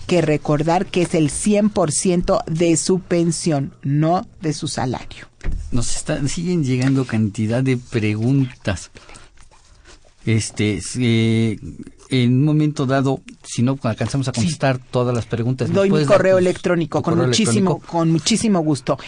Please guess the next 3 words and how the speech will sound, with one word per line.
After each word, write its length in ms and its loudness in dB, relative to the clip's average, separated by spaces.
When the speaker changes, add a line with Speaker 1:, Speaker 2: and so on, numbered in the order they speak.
Speaker 1:
Es 280 0
gloria 760 2
arellano 960 2